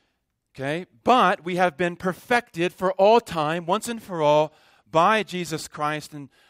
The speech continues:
therefore we have justification in Christ, and that is what the Levitical priesthood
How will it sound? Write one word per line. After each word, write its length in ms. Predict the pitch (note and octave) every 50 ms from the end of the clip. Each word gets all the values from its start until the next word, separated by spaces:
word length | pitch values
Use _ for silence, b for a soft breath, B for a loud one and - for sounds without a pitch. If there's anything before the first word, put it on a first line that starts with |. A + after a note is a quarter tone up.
| b b
therefore 300 | E3+ F#3 F3 - F3 D#3+
we 120 | D#3+ E3
have 280 | D#3+ D#3+ D#3+ C#3+ _ _
justification 1160 | - F3 F#3 A3 A3 - - A3+ - G#3 - - A3 G#3 G3+ - - D#3+ D3 C#3+ C#3+ C3+ b b b b b b b b b b b _
in 360 | D#3+ E3+ F3+ F3+ F3+ F3+ E3+
Christ, 640 | - - - - F#3+ F#3 E3+ D#3 D3 D3 - - -
and 180 | D3+ C#3+ C#3+ C3+
that 260 | C#3 F#3 G3+ A3 A#3
is 280 | G3 F#3 F#3 D#3+ - C#3+
what 400 | C#3 C#3 D3 D3+ D3 D3+ - _
the 120 | D3+ D3+
Levitical 440 | C#3+ C#3+ C#3+ E3+ F3 E3 - E3+ D3+
priesthood 520 | - - E3+ E3 D#3+ - - D3 C3+ A#2+